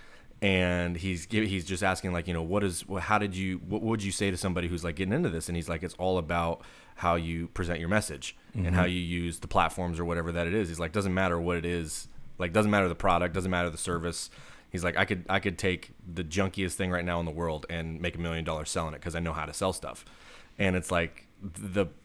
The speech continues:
Speaker 1: the power of these actual apps and platforms is crazy for that. And that's what I think is so cool about, like, the opportunity that they present is there really isn't, like, a limit on, on what's possible when you're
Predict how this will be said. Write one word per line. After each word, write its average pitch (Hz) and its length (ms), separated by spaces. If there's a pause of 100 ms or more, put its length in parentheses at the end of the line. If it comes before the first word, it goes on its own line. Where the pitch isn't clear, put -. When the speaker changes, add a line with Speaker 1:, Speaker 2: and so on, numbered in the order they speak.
Speaker 1:
the 95 200 (260)
power 135 340
of 87 220
these 104 180
actual 101 540
apps 98 320
and 85 80
platforms 110 400
is 87 140
crazy 101 520
for 87 160
that. 78 280
And 90 180
that's 98 240
what 110 320
I 98 80
think 110 240
is 90 100
so 98 140
cool 104 200
about, 80 220
like, 80 160
the 76 80
opportunity 87 460
that 78 140
they 82 100
present 80 400
is 73 220 (420)
there 110 100
really 123 240
isn't, 85 280
like, 73 160
a 76 40
limit 78 420 (100)
on, 76 560 (240)
on 82 160
what's 85 200
possible 80 480
when 78 200
you're 76 240